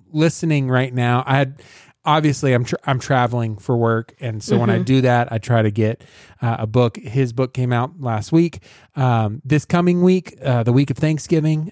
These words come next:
Speaker 1: uh, Ready Player Two comes out. I'm getting excited about that one. It's a sequel to Ready Player One. But I'm listening to this, and I've listened to it for about six hours now, and,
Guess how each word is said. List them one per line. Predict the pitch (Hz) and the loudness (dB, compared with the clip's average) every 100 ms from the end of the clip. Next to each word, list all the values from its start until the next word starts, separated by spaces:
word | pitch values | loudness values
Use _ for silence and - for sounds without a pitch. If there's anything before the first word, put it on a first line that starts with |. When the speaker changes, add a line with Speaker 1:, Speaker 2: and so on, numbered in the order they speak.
| - | -4
Speaker 1:
uh, | 117 104 104 - | -2 -2 -4 0
Ready | 131 127 | 2 2
Player | - 131 104 | 0 -2 -2
Two | - 165 | 0 0
comes | - 165 151 | 0 0 2
out. | 151 156 | 0 0
I'm | 117 | -4
getting | 110 113 | -4 -4
excited | 107 - 117 113 | -6 -2 0 0
about | 104 98 | -2 -2
that | 131 135 | -2 0
one. | 139 135 | 0 0
It's | 113 - | -2 -4
a | 101 | -8
sequel | - - 107 | -6 -4 -2
to | |
Ready | 107 107 | 0 -2
Player | - 104 | -2 -2
One. | 135 170 - _ _ _ _ _ _ _ _ - - | 0 -2 -6 _ _ _ _ _ _ _ _ -20 -4
But | 156 151 | 0 2
I'm | |
listening | 160 160 160 143 | 2 2 2 2
to | |
this, | 131 131 - - - - - | 2 0 -2 -20 -20 -20 -6
and | 143 131 127 | -2 -2 -2
I've | 131 139 | -2 0
listened | 151 151 | 0 -2
to | 147 | 0
it | 135 | 0
for | - | 0
about | 120 113 | -6 -6
six | - 165 | -6 -4
hours | 143 131 123 110 | 0 2 2 2
now, | 120 113 110 - - - - - | 0 2 0 -2 -10 -20 -18 -4
and, | 143 131 120 117 | -2 0 -2 -4